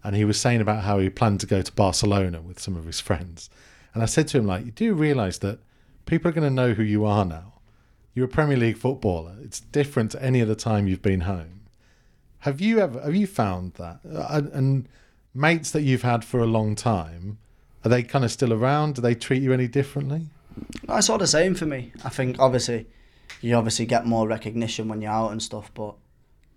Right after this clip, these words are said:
Speaker 2: you know, you understand that's part and parcel of, of playing at the top level, and yeah, it doesn't bother me. Like, my mates are still the same, family's still the same, and my girlfriend's still the same. Everything, everything's the same. Do you know what I mean? So,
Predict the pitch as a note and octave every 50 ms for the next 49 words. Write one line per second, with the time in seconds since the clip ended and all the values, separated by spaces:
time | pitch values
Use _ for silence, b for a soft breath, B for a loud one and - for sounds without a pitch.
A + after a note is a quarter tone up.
0 | _ _ - - A#2 A#2 A2+ G#2+ G#2+ G#2+ A#2 A2+ A2+ A2 - - A2+ A#2 A2+ -
1 | - - - A2 A2+ G2+ G#2+ A2+ - A2+ A2 A2+ A2+ - - A2+ A2 A2 G#2+ G#2+
2 | - - - - - - - A2 G#2 - - - - - A2 A2 A2 G#2+ - A2+
3 | G#2+ - - G#2 - A#2 A2+ A#2 A#2 A#2 A2+ A2+ A2+ G#2+ G#2+ G#2+ - b b b
4 | b b b b b b b b b _ - - A#2 A#2+ B2 C#3 C#3+ C3+ B2 A2+
5 | - - D3+ D3 C#3+ A#2+ G#2+ - - - - A2+ A2+ A#2+ A2+ A2 A2 A2 G#2+ -
6 | A2 G#2+ G2+ A2 G#2+ A2 A2 A2+ A2 - - G2+ - A2 A2 A2 G#2+ G2+ - A2
7 | A2 A2 A2 A2 G#2+ G#2+ - _ _ - - - - G#2+ A2 A2 A2 G#2+ - -
8 | A2+ A2 G#2+ G#2+ G#2 - A2 G#2+ G#2+ G#2+ G#2+ G#2+ G#2 - b b b b b b
9 | b b b b b b b - G#2+ G2+ A2 A2 A2+ G#2+ - A2 G#2+ - - A2
10 | G#2+ A2 G#2+ - - A2 A2 A2 A2 A2+ A2+ A#2 G#2 - A#2 - B2 A2+ A#2 A#2+
11 | - - A2+ A2 - A2 G#2 - A#2 A#2+ B2+ B2+ A#2+ A2+ A#2 A2+ A#2+ A#2+ B2 B2
12 | B2+ C3 C3 A#2+ A2+ - A2 G#2+ G#2 G#2